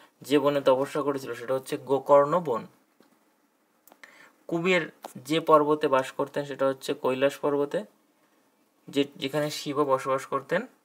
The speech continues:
হনুমান যে তিথিতে জন্মগ্রহণ করেন সেটা হচ্ছে অমাবস্যা তিথিতে। যে মুনির শাপে লক্ষণ বর্জন ঘটে সেটা হচ্ছে দুর্বাসা। যে প্রাচীন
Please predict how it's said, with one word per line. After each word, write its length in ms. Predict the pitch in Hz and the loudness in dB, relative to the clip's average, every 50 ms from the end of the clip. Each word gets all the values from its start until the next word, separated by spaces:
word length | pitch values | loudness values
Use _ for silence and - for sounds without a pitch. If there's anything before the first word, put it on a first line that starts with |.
| _ _ _ _ _ _ _ _ _ | _ _ _ _ _ _ _ _ _
হনুমান 480 | 147 151 170 180 180 180 180 175 165 147 | 0 0 0 4 4 4 2 2 -2 0
যে 120 | 143 151 151 | 0 0 0
তিথিতে 400 | 151 156 147 156 156 151 - 156 147 - - _ | 0 -2 -6 -6 -6 -2 0 0 0 0 -2 _
জন্মগ্রহণ 480 | - 127 131 135 135 131 139 143 143 143 | -2 -2 0 0 -4 -2 0 0 -2 0
করেন 220 | 139 135 131 127 127 127 | 0 0 0 0 -2 -6
সেটা 200 | - 123 123 127 | -8 -4 -2 -2
হচ্ছে 200 | 135 135 - 131 - - | -2 -2 -4 -10 -8 -4
অমাবস্যা 520 | 131 131 135 135 135 143 147 - - 147 | -2 0 2 4 2 2 2 0 -4 -8
তিথিতে। 380 | 139 127 127 131 135 131 - 175 254 - _ _ _ _ _ _ _ _ _ _ _ _ _ _ _ _ | -8 -8 -10 -10 -8 -2 0 -2 -2 -2 _ _ _ _ _ _ _ _ _ _ _ _ _ _ _ _
যে 320 | 117 120 120 123 143 160 170 170 | -18 -16 -10 -4 -2 0 0 0
মুনির 420 | 165 156 151 156 160 160 165 156 - _ _ _ _ _ _ - | 0 -2 -2 -2 -2 -4 -6 -8 -12 _ _ _ _ _ _ -12
শাপে 460 | 156 - - 151 147 147 147 131 113 - - - _ _ _ _ _ _ _ _ _ - - _ _ _ _ - | -10 -4 0 0 0 2 2 -2 -2 -2 -6 -12 _ _ _ _ _ _ _ _ _ -20 -20 _ _ _ _ -14
লক্ষণ 720 | - 127 135 135 135 - - - - 175 170 170 175 175 165 _ _ _ _ _ | 2 4 4 2 2 -2 -10 -2 -2 -2 -2 -2 -10 -12 -18 _ _ _ _ _
বর্জন 400 | - 127 131 131 131 135 147 160 180 175 | 4 6 6 6 6 2 -4 -4 -2 -6
ঘটে 260 | 160 160 156 - 110 113 113 _ _ _ | -6 -8 -8 -8 -14 -16 -18 _ _ _
সেটা 160 | - - 131 | -4 -2 0
হচ্ছে 260 | 131 135 135 - - 196 220 - _ _ _ _ _ _ _ _ | 0 0 -4 -8 -8 -8 -10 -10 _ _ _ _ _ _ _ _
দুর্বাসা। 460 | - 135 139 127 131 120 - - - - - _ _ _ _ _ _ _ _ _ _ _ _ _ _ _ _ _ _ _ _ _ _ _ _ _ - _ _ _ _ _ _ _ _ _ _ _ _ _ _ _ _ _ _ _ _ _ _ _ _ _ _ _ _ _ _ _ - - - _ - 135 123 | -4 -4 2 4 4 4 4 0 -12 -14 -16 _ _ _ _ _ _ _ _ _ _ _ _ _ _ _ _ _ _ _ _ _ _ _ _ _ -20 _ _ _ _ _ _ _ _ _ _ _ _ _ _ _ _ _ _ _ _ _ _ _ _ _ _ _ _ _ _ _ -20 -20 -20 _ -18 -18 -14
যে 220 | - - 175 185 185 | -8 -4 -4 -4 -4
প্রাচীন 540 | 180 - 160 151 147 147 - - 160 160 | -2 0 2 2 2 2 -2 -8 -8 -8